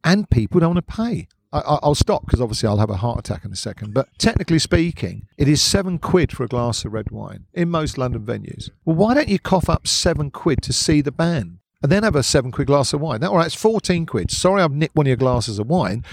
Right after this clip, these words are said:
but it means the guys and the girls who've got guitars of hundreds of pounds and gear worth hundreds and thousands of pounds can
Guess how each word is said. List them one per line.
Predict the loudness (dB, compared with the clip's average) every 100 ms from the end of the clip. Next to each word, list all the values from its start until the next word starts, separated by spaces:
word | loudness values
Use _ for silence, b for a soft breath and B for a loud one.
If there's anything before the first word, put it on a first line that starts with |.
| B
but | B
it | 2 4
means | 2 2 -4
the |
guys | 0 2 2 0 -2
and | -6
the | -4
girls | 0 4 4 2 0 -2
who've | 0
got | 0 -2 -6
guitars | -2 2 2 2 0 -6
of | -10
hundreds | -10 -2 0 2 0 2
of |
pounds | 2 2 2 0 -2 -8 B B
and | -8 -6 2
gear | 4 4 4
worth | 2 2 2
hundreds | 0 0 0 -2
and | -6
thousands | -4 0 2 2 0 -6
of | -8
pounds | -12 -12 -14 -18 _
can | -2 -2